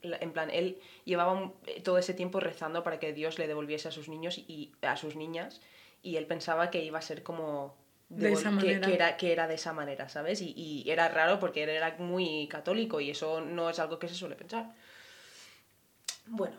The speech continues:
Speaker 1: pues tuvieron a las niñas y aquí viene lo que te digo del lío, porque si las dos primeras hijas se llamaban Joanna y Jacqueline, ¿vale? Las niñas se llaman Gillian y Jennifer.
Speaker 2: ¿Jennifer?
Speaker 1: Sí,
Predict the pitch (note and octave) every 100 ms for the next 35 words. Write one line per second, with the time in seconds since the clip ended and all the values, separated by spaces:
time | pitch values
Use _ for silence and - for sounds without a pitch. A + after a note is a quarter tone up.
0 | - F3 - G3 G#3+ A#3 A#3 A3 A#3 B3+
1 | A#3 F#3 A3+ A3 A3 A3+ A3+ F#3+ F#3+ F3+
2 | E3+ E3 E3+ G#3+ F3 D#3 E3 E3 F3+ D#3+
3 | D#3+ - F#3 F#3+ G3+ G3+ G#3+ G#3 G#3 G#3
4 | - F3+ F3 E3+ F3 D3 D3 E3 F3+ D#3+
5 | C3+ E3 E3+ F#3+ F#3 F3 G3+ C#4+ - _
6 | F3+ F3 F#3+ F3 F#3+ G#3 G#3 G3 G3+ G3
7 | F#3+ G3 G#3 F#3+ E3 D3+ D3 A2+ - _
8 | _ _ _ _ - - - _ _ F#3+
9 | D#3+ A3 A#3 C#4 - D#4 D#4 - - F#3
10 | -